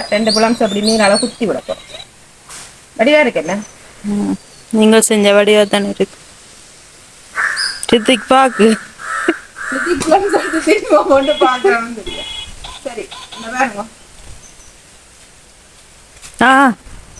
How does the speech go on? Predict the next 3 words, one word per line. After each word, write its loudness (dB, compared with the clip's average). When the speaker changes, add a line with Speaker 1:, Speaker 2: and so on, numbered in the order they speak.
Speaker 1:
வேணுமெண்டு. -2
Speaker 2:
சம்பவங்கள். 6
Speaker 1:
இல்ல, 2